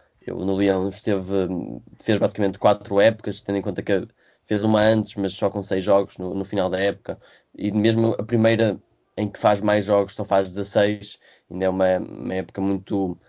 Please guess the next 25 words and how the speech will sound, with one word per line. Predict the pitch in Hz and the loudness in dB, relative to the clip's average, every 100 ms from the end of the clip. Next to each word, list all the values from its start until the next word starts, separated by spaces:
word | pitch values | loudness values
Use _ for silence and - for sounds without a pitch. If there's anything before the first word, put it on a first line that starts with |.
| _ _ _ | _ _ _
muito, | 104 98 95 104 98 98 | -6 -6 -2 0 2 2
hum, | 98 95 92 - - - - _ _ | 2 0 -2 -6 -10 -18 -20 _ _
ainda | 185 180 165 | 2 6 6
é | |
uma | 151 131 | 6 6
altura | 127 127 120 | 4 4 2
em | |
que | 113 | 2
o | 113 | 0
Benzema | 110 110 104 | 2 4 4
é | 104 | 4
muito | 107 107 | 0 0
novo. | 98 98 92 98 - _ _ _ _ | 0 0 0 -6 -18 _ _ _ _
Ele | 90 92 95 | -4 0 0
é | |
de, | 85 95 | 0 -6
ele, | 95 90 76 57 78 95 - | -8 -6 -6 -4 -2 -2 -2
ele | 98 | 0
é | 101 | 2
de | 101 | 2
oitenta | 101 98 | 0 0
e | 101 | 2
sete, | 123 123 120 107 | 6 6 4 0
isso | 107 | 2
era, | 98 98 98 | 2 4 2